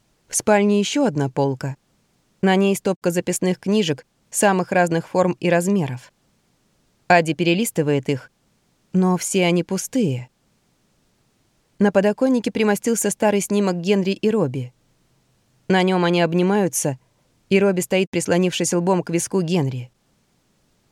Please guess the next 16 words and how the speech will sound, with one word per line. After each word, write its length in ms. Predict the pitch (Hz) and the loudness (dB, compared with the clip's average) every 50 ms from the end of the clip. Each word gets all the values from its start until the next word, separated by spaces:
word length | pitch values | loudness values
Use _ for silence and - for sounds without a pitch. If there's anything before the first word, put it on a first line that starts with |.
| _ _ _ _ _ _ _ _ - | _ _ _ _ _ _ _ _ -2
В 120 | 190 180 | 0 0
их 160 | 185 175 - - | 0 0 -2 -2
позах 360 | - 196 196 175 175 165 - | -2 -2 0 0 0 -2 -2
есть 280 | 180 180 180 - - | -2 -2 -2 -2 -2
нечто 300 | 185 185 175 - - - | -2 -2 -2 -2 -2 -2
интимное. 680 | 180 180 185 - - 254 247 202 143 135 127 123 117 - _ _ _ _ _ _ _ _ _ _ _ _ _ _ _ _ _ _ _ _ _ - | -2 0 -2 -2 -2 -2 -2 0 -2 -2 -4 -6 -10 -14 _ _ _ _ _ _ _ _ _ _ _ _ _ _ _ _ _ _ _ _ _ -2
Глаза 420 | 180 180 180 175 170 170 180 175 | 2 4 4 4 4 4 2 2
Робби 200 | 180 175 165 165 | 2 2 0 0
полузакрыты. 840 | 165 - 170 165 170 160 175 175 - 214 226 214 - - 135 131 - _ _ _ _ _ _ _ _ _ _ _ _ _ - | 0 0 0 0 2 0 0 -2 -2 -2 -4 -4 -4 -6 -6 -8 -8 _ _ _ _ _ _ _ _ _ _ _ _ _ -2
У 80 | 190 | 0
него 260 | 190 190 185 185 196 190 | 2 2 2 0 0 0
на 100 | 185 175 | 0 0
затылке 440 | 185 180 - 220 214 196 - 170 | 0 0 0 0 -2 -2 -2 -4
покоится 500 | - 175 170 - - 202 190 180 - - | -2 -2 -2 -2 -2 -2 -2 -2 -2 -2
рука 300 | 180 185 175 - 202 185 185 | -4 -4 -2 -2 -2 -2 -2
Генри, 460 | 170 190 226 220 180 151 147 135 | -2 -2 0 0 0 0 -2 -4